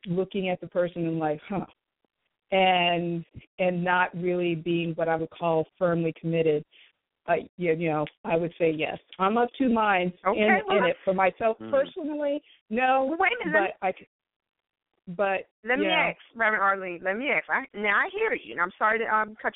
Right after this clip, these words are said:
Speaker 2: you off. You're saying, "Personally, no." However, you
Speaker 1: Yeah.
Speaker 2: gave a very
Speaker 3: Mm.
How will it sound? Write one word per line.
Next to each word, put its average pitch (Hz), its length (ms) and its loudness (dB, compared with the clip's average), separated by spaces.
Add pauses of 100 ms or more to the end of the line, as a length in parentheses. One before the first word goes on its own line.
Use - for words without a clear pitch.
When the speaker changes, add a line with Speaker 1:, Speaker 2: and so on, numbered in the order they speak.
Speaker 2:
you 202 80 -2
off. 127 140 0 (320)
You're 214 240 -6
saying, 190 420 0 (240)
"Personally, 311 640 -2
no." 240 460 -4 (120)
However, 233 540 0
you 208 260 -8
Speaker 1:
Yeah. 277 80 -4
Speaker 2:
gave 220 180 0
a 185 60 -4
very 240 600 -2
Speaker 3:
Mm. 196 100 -16